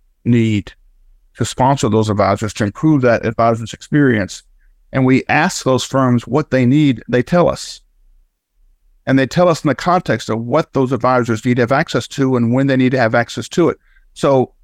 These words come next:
in the case of Mediant, which was our most recent acquisition, it was because the, the firms were telling us, Look, we are already paying you, Beta Next, to have the data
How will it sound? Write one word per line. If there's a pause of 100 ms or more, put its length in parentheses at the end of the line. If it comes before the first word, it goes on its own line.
in
the
case
of
Mediant,
which
was
our
most
recent
acquisition, (1000)
it
was
because
the, (180)
the (100)
firms
were
telling
us,
Look, (760)
we
are
already
paying
you,
Beta
Next,
to
have
the
data